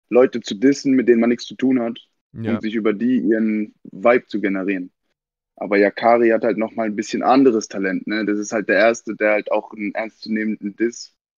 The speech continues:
Speaker 1: gegen einen Künstler wie Kapi gemacht hat, wo ich noch nie verstehen konnte, dass irgendjemand den gerne hören kann, außer bei Rapper Mittwoch.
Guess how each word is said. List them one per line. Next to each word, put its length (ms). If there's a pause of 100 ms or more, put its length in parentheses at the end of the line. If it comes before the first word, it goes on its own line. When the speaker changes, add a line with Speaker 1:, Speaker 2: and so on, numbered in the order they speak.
(160)
Speaker 1:
gegen 180
einen 100
Künstler 400
wie 120
Kapi 340
gemacht 380
hat, 180 (600)
wo 220
ich 80
noch 80
nie 220
verstehen 420
konnte, 200
dass 240
irgendjemand 640
den 180
gerne 260
hören 240
kann, 160
außer 280
bei 140
Rapper 280
Mittwoch. 360